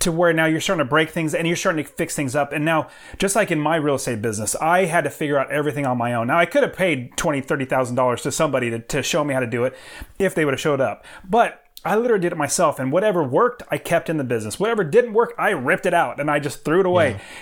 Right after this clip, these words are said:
Speaker 1: And now I have a step-by-step system that I always go through when I build a business, and you have that too. And I, what I love is when I go watch your guys' videos,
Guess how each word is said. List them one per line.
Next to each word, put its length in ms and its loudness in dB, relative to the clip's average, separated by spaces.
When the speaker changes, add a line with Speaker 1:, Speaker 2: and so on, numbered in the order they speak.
Speaker 1:
And 100 0
now 160 2
I 100 -2
have 180 0
a 60 -4
step-by-step 560 -2
system 380 0
that 200 -4
I 280 2
always 380 2
go 120 0
through 160 -4
when 120 -2
I 80 0
build 200 -2
a 40 -4
business, 320 -2
and 220 -4
you 140 0
have 200 0
that 120 -2
too. 140 0
And 80 0
I, 40 2
what 200 2
I 80 6
love 360 2
is 160 -2
when 120 0
I 60 2
go 100 2
watch 260 2
your 60 -4
guys' 240 0
videos, 440 0